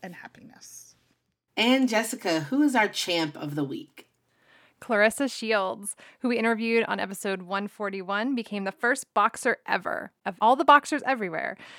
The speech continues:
Speaker 3: to be the undisputed champion in two divisions in the four-belt era after she defeated Marie-Eve Declaire on Friday night. Shields will soon begin training for her M M A debut, so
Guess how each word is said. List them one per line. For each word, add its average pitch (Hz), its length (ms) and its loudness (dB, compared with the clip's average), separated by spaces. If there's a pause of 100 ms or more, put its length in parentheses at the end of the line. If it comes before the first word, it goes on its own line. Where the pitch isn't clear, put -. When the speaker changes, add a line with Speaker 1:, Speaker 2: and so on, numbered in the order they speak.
(160)
Speaker 3:
to 226 100 -6
be 240 100 2
the 214 140 0
undisputed 302 480 2
champion 240 420 0
in 190 220 -4
two 311 200 -4
divisions 254 480 2
in 180 120 -6
the 165 80 -6
four-belt 220 520 0
era 226 280 4
after 202 280 0
she - 140 -10
defeated 190 460 -4 (200)
Marie-Eve 226 600 -2
Declaire 214 440 0
on 175 180 -2
Friday 185 380 0
night. 233 460 -4 (300)
Shields 247 320 4
will 226 80 0
soon 302 280 0
begin 269 260 2
training 240 360 0
for 202 140 -2
her 180 240 0
M 214 240 0 (100)
M 196 400 -4
A 185 320 -4
debut, 185 520 -4
so 165 380 -4